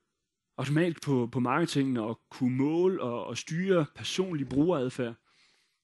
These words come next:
der, der er vi, øh, der er vi lidt bagefter. Og især, man kan sige, selvfølgelig U S A, øh, gør de nogle ting. De må også nogle andre ting. Øh, vi er faktisk også en hel del bagefter England og så videre. Der er en rigtig masse spændende cases, vi rent faktisk kan tage ved og, og lære af.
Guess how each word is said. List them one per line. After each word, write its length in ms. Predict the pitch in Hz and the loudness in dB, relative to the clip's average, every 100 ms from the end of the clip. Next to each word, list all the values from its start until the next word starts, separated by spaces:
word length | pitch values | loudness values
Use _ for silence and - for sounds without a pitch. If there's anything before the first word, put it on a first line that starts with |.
| _ _ _ _ _ - | _ _ _ _ _ -6
der, 440 | 123 135 131 123 | -2 0 0 -2
der 220 | 113 - 135 | -8 -4 -2
er 60 | |
vi, 280 | 131 120 113 | 0 0 0
øh, 320 | 107 110 104 139 - _ _ _ _ _ _ _ | -2 -6 -12 -16 -20 _ _ _ _ _ _ _
der 60 | - | -2
er 40 | |
vi 60 | 127 | 2
lidt 160 | 139 143 | 2 2
bagefter. 400 | 139 113 - 101 _ _ _ | -2 -2 -12 -20 _ _ _
Og 100 | 107 | -8
især, 340 | - 170 156 113 - _ _ _ _ _ _ _ _ | 2 4 4 0 -4 _ _ _ _ _ _ _ _
man 100 | 110 | -14
kan 40 | 104 | -10
sige, 260 | 131 127 | -8 -8
selvfølgelig 340 | 120 - 139 131 | -8 -2 0 0
U 120 | 113 | -2
S 100 | - | -2
A, 160 | 151 - - | -4 -6 -10
øh, 300 | 120 110 110 | -6 -4 -4
gør 140 | - 127 | -4 -4
de 100 | 120 | -2
nogle 200 | 131 151 | -2 -2
ting. 220 | 120 113 | -4 -4
De 60 | |
må 160 | 135 151 | -2 -2
også 220 | 143 139 | -2 -6
nogle 120 | 120 | -8
andre 160 | 120 135 | -6 -8
ting. 240 | - 131 - _ _ _ | -6 -8 -10 _ _ _
Øh, 320 | 117 110 101 | -4 -4 -6
vi 60 | 107 | -8
er 40 | |
faktisk 220 | 104 127 135 | -8 -6 -4
også 120 | 135 | -2
en 60 | |
hel 160 | 139 127 | -2 0
del 180 | 127 120 | -4 -4
bagefter 400 | 127 120 120 - | -4 -6 -8 -8
England 300 | 120 135 113 | -4 -4 -4
og 60 | |
så 100 | 110 | -8
videre. 260 | 107 113 120 - _ _ | -10 -8 -10 -12 _ _
Der 80 | 123 | -4
er 40 | |
en 200 | 135 131 | -2 -2
rigtig 340 | 151 170 - 131 | -2 -4 0 0
masse 260 | 139 147 | 2 0
spændende 340 | 139 - 135 143 | -2 -4 -2 -2
cases, 460 | - 131 143 117 | -2 -2 -4 -10
vi 100 | 123 | -8
rent 200 | 120 139 | -4 -4
faktisk 220 | 127 131 - | -4 -6 -8
kan 100 | - | -10
tage 240 | - 113 | -6 -4
ved 180 | 131 139 | -2 -2
og, 200 | 120 101 | -4 -6
og 140 | 110 | -4
lære 300 | 113 135 131 | -4 -2 -4
af. 100 | 113 | -6